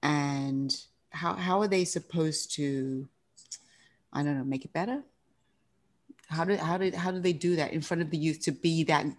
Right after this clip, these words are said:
better example, to say, "Well, yeah, I messed up, but I'm trying again. I'm trying to do better"? What do you, what do you think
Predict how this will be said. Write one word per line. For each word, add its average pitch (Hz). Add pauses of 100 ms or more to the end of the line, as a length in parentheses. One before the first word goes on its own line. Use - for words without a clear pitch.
(220)
better 160
example, 147
to 143
say, 143
"Well, 143
yeah, 151
I 123
messed 156
up, 151 (320)
but 156 (340)
I'm 151
trying 143
again. 135
I'm 135
trying 139
to 139
do 131
better"? -
What 143
do 170
you, 165
what 160
do 170
you 175
think 147